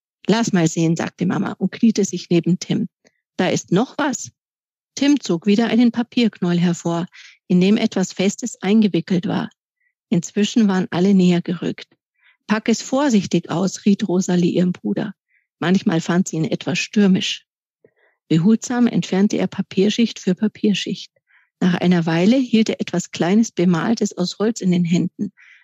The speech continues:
„Ein Schaf. Meh“, rief Xaver. Tim lachte und wickelte schon die nächste Überraschung aus. Nun hielt er einen Mann mit Bart und Stock in den Händen.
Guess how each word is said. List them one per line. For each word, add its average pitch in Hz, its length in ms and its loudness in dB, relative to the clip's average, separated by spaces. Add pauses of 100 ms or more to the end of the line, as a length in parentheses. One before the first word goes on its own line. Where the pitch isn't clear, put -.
(140)
„Ein 180 220 0
Schaf. 202 600 -4 (380)
Meh“, 254 600 4
rief 202 340 0
Xaver. 185 560 -6 (640)
Tim 214 200 2
lachte 185 520 0 (260)
und 202 160 2
wickelte 240 340 0
schon 208 200 0
die 202 120 0
nächste 185 360 -2
Überraschung 175 540 -6
aus. 185 380 -8 (360)
Nun 262 240 4
hielt 254 280 2
er 226 100 -4
einen 208 260 2
Mann 190 320 0 (200)
mit 170 200 -4
Bart 196 340 -4
und 180 120 -4
Stock - 240 -4
in 185 100 2
den 170 140 2
Händen. 170 520 -2